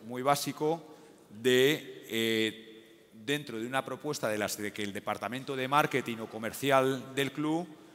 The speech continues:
trabajamos con nuestros patrocinadores o socios de negocio, en el que vemos, pues, partes a nivel digital, partes que trabajan con el, eh, con las marcas,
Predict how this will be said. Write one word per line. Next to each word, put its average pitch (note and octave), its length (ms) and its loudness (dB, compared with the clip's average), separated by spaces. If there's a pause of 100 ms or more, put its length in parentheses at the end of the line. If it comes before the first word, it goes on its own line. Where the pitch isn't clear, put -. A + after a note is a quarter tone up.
(160)
trabajamos A#2+ 580 0
con C3+ 160 -8
nuestros G#2+ 400 -10
patrocinadores G#2+ 1000 -2
o G#2 80 -10
socios A#2 340 -8
de G#2+ 80 -8
negocio, G2 500 -8 (460)
en A2 160 -4
el G#2 140 -2
que A2 100 -2
vemos, B2+ 300 0
pues, G2 200 -10
partes C3+ 500 2
a F#2+ 60 -4
nivel G2+ 220 0
digital, D3 760 2
partes A#2 320 -2
que A#2 100 -8
trabajan G#2+ 480 -2 (420)
con G#2+ 220 -8
el, F2+ 240 -8
eh, G2+ 340 -4
con A2 160 -6
las B2 200 0
marcas, D3 720 2